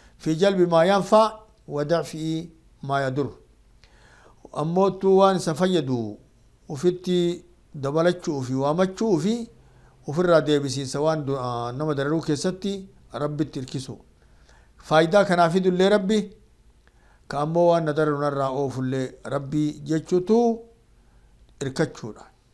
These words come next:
والتوكل على الله نوع من أنواع العبادة. Noo'ii noo'ii ibaadaa irraa taaterraayi. Noo'ii noo'ii ibaadaa irraa taaterraayi. وهو واجب waajiba.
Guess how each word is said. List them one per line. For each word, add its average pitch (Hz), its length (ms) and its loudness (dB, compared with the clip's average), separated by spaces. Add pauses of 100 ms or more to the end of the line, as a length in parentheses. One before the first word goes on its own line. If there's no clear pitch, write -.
(600)
والتوكل 185 600 4
على 185 140 6
الله 185 380 6 (640)
نوع 196 460 4 (560)
من 160 160 -6
أنواع 170 460 4
العبادة. 147 600 -2 (840)
Noo'ii 156 440 -2
noo'ii 165 360 -4 (120)
ibaadaa 143 640 -2 (260)
irraa 131 300 -2
taaterraayi. 131 880 -4 (1600)
Noo'ii 160 380 0
noo'ii 160 360 0
ibaadaa 139 440 2
irraa 131 200 -2
taaterraayi. 156 960 2 (540)
وهو 156 260 2
واجب 156 320 6 (800)
waajiba. 135 720 2